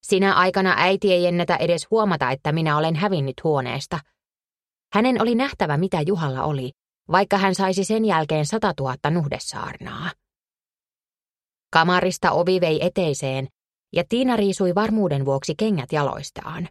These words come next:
Oli kurjaa, että hänelle ei oltu uskottu avainta, sillä ilman sitä ei ovea saanut äänettömästi kiinni.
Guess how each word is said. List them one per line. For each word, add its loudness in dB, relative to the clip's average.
Oli 2
kurjaa, 0
että -2
hänelle 0
ei 0
oltu 0
uskottu -4
avainta, -2
sillä 4
ilman 2
sitä -2
ei 2
ovea 0
saanut 0
äänettömästi -2
kiinni. -8